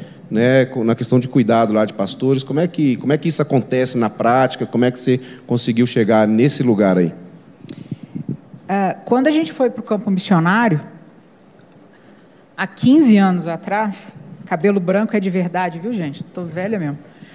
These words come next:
Speaker 2: É, o, o foco, a ênfase do trabalho era evangelístico. E, então, a gente ia pro interior, conhecia os pastores, conhecia a, a realidade das cidades,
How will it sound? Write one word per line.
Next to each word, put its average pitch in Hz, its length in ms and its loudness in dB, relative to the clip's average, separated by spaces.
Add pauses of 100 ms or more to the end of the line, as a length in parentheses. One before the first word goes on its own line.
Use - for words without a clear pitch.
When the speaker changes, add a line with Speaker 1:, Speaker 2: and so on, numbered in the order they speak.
(300)
Speaker 2:
É, 202 600 4 (920)
o, 208 240 -4
o 254 120 4
foco, 269 680 2
a 196 140 4
ênfase 240 360 2
do 214 80 0
trabalho 208 480 0
era 240 220 2 (100)
evangelístico. 233 880 4 (1000)
E, 196 720 0
então, 240 280 0
a 262 40 2
gente 262 300 0
ia 277 140 -2
pro 302 100 -2
interior, 240 560 4
conhecia 226 420 -2
os 285 120 -8
pastores, 220 640 -2
conhecia 196 500 0
a, 196 540 0
a - 20 -4
realidade 185 500 0
das 180 120 -4
cidades, 196 520 -2